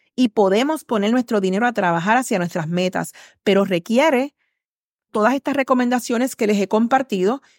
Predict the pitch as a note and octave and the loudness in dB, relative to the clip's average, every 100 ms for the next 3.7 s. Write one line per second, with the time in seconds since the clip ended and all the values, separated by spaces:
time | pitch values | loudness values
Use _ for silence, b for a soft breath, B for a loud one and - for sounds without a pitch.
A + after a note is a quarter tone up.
0 | b A3+ G#3+ G#3 F#3 G3+ C4+ - G#3 G3+ | b 0 0 2 2 2 0 -6 -2 2
1 | F3+ E3+ - F3+ E3+ E3 - A3+ C4 B3+ | 2 0 0 2 2 -2 -2 0 2 0
2 | - G3 F#3+ F#3 E3+ C#4 D4+ G3+ F3 G#3 | 0 -2 -2 -4 0 2 2 0 -2 -4
3 | G3+ F3 E3+ - F3 D#3 D3+ | -4 -2 -4 -2 -2 -2 -10